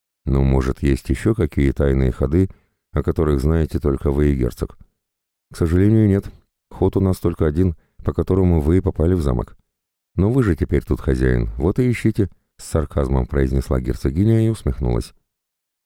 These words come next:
Она отвернулась, а потом встала, чтобы уйти, показывая всем своим видом, что разговор закончен. Дарк видел, что она что-то знает,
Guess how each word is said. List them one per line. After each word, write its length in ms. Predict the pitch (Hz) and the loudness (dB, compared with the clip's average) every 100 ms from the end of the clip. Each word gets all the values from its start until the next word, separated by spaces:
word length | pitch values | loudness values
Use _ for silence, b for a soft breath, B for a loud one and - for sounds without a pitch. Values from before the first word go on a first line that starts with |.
| _ _ | _ _
Она 200 | - 101 | -2 0
отвернулась, 520 | 95 104 107 113 76 78 | 0 0 2 2 0 -2
а 40 | |
потом 260 | - - 78 | -2 -2 -2
встала, 340 | - 82 76 | -2 0 0
чтобы 360 | 71 76 71 73 | 0 -2 0 2
уйти, 420 | 78 - 104 62 - | 2 2 0 0 -4
показывая 520 | 67 73 64 65 65 | -2 -2 0 0 -2
всем 200 | - 69 | -2 -4
своим 260 | 67 69 69 | -2 0 0
видом, 300 | 76 87 76 | 0 0 -2
что 160 | - 67 | -2 -2
разговор 400 | 65 67 67 65 | -2 -2 -2 -2
закончен. 460 | 62 57 60 57 - _ _ _ _ _ _ _ - | -2 -4 -4 -8 -10 _ _ _ _ _ _ _ -4
Дарк 320 | 85 98 - | 0 0 2
видел, 360 | 127 110 98 85 | 2 4 2 0
что 240 | - 90 | 0 0
она 160 | 92 90 | 2 0
что-то 300 | - 90 85 | -2 0 0
знает, 440 | 90 107 73 | 0 0 0